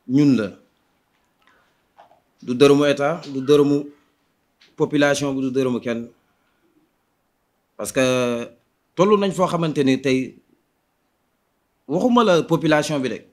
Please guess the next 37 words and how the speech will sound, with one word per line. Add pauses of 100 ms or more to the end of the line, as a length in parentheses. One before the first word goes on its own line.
(800)
mais
suñu
joueurs
yi
génne
fii
ci
réew
mi
di
dem
bitim
réew
di
football, (960)
baat
yañ
leen
di
sànni, (760)
kàddu
yañ
leen
di
sànni
mu
leen
di
naqari. (920)
Te
tey
jii, (1700)
Tey (220)
si (200)
télé
boo
tourné